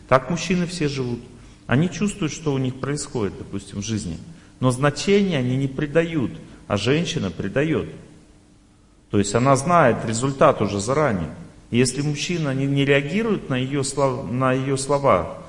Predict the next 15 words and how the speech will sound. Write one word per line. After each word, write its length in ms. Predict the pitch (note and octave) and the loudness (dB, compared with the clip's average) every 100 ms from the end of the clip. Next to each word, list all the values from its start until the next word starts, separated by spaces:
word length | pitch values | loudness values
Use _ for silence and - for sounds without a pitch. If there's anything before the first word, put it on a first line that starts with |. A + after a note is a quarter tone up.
| - - | -14 2
значит, 300 | C#3 C#3 F3 | 2 2 -2
он 80 | |
получает 720 | - E3 E3+ E3 F#3 E3 C3+ D3 | -2 -2 -2 0 2 2 2 -2
очень 260 | C#3+ D#3 | -2 -4
тяжелый 440 | - F3 G3+ D#3 C#3 | -4 0 2 4 0
результат 520 | C#3 F3 - D#3+ G#2+ | -2 -2 2 2 2
в 40 | |
жизни. 320 | A#2+ F2 D#2+ - - - - - _ _ _ - _ _ _ _ _ _ _ _ _ _ _ _ _ _ _ _ _ | -2 -2 -6 -8 -16 -20 -20 -20 _ _ _ -20 _ _ _ _ _ _ _ _ _ _ _ _ _ _ _ _ _
Потому 360 | C3+ C3 D#3+ D#3+ | -6 -4 -4 -2
что 140 | D#3+ | -2
мужчина 440 | D#3 D#3 A3 A3 | -2 -2 0 0
болеет 400 | D3+ D#3 F3 E3 | 4 4 4 0
только 180 | D#3+ D3 | -2 -4
в 40 | D3 | -2
реанимации. 580 | D#3+ D#3 A2 - - | 0 2 2 0 -8